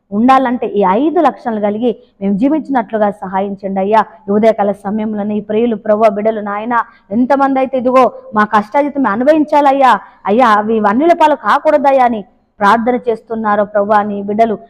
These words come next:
వారి ప్రార్థన ఆలకించండి, వారి మొరలు నాయన వినండి ప్రభువా, నీకు స్తోత్రాలు. ఇతరులు మరి నాయన కష్టము మరి నాయన క-, ఇతరుల పాలు కాకుండా వారి కష్టము వారు, వారి పిల్లలు, పిల్లలు అనుభవించినట్లుగా సహాయం చేయమని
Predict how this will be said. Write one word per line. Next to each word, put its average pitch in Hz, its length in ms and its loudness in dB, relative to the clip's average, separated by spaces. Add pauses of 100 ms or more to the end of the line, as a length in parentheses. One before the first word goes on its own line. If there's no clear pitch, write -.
(140)
వారి 190 140 0
ప్రార్థన 220 460 0
ఆలకించండి, 202 580 -6 (200)
వారి 202 140 2
మొరలు 254 360 4
నాయన 220 440 0 (280)
వినండి 277 380 2
ప్రభువా, 214 380 0
నీకు 208 200 -6
స్తోత్రాలు. 208 640 -4 (220)
ఇతరులు 269 360 2
మరి 214 260 0
నాయన 214 260 -2
కష్టము 220 560 -4 (280)
మరి 214 160 0
నాయన 220 220 -2
క-, 202 300 -8
ఇతరుల 269 340 0
పాలు 269 300 2
కాకుండా 254 560 2 (240)
వారి 196 140 2
కష్టము 220 540 -2 (200)
వారు, 240 340 4
వారి 226 220 2
పిల్లలు, 277 420 0
పిల్లలు 277 380 0 (220)
అనుభవించినట్లుగా 294 800 0
సహాయం 202 480 -6
చేయమని 247 520 -2